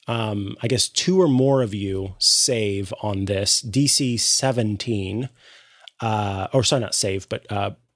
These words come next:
pass the D C of seventeen, then you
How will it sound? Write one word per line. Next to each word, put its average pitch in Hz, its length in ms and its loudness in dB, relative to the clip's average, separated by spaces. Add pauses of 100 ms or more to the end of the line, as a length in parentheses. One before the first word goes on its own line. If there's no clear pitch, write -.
pass 123 260 0
the 113 80 -4
D 110 120 0
C 104 240 0
of 98 100 -2
seventeen, 107 880 -2 (560)
then 117 540 0 (100)
you 117 360 2